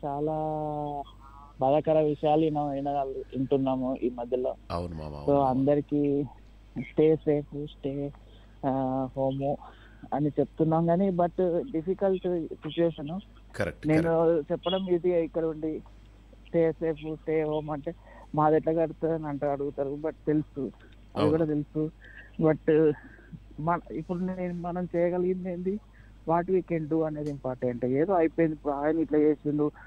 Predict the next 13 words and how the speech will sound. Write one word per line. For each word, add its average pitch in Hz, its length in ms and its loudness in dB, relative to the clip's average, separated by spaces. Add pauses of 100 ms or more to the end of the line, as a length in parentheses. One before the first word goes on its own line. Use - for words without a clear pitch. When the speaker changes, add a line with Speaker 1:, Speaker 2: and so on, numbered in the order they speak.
(220)
Speaker 1:
మందులు 156 520 4
బయట 147 300 0
అమ్ముకున్నాము, 143 840 -4 (640)
ఆ, - 20 -8
Speaker 2:
మ్మ్. 135 340 2
Speaker 1:
అవి 151 200 0
ఇవి, 156 280 0 (360)
అవన్నీ 190 320 2
కాదు, 165 200 2 (400)
అవన్నీ 208 300 0
మాట్లాడుకోవద్దు 180 720 -2
ఇప్పుడు 120 160 -8
మనం. 120 220 -4